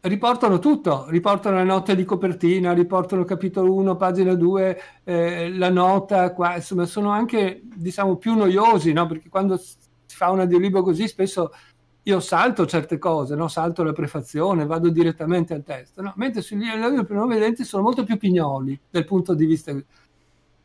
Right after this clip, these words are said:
e ce ne sono tanti, ma uno non entrano nel mercato, cioè non entrano neanche nel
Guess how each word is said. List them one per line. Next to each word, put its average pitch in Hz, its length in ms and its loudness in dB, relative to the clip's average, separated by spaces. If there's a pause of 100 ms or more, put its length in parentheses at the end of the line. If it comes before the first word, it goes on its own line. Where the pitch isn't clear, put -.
(140)
e 196 120 -4
ce 240 120 -2
ne 240 120 2
sono 240 300 2
tanti, 208 600 0 (520)
ma 190 100 -6
uno 294 260 2
non 190 180 2
entrano 190 360 2
nel 170 160 2
mercato, 147 800 -4
cioè 196 160 -2
non 170 160 0
entrano 202 220 0
neanche 208 280 0
nel 151 460 -2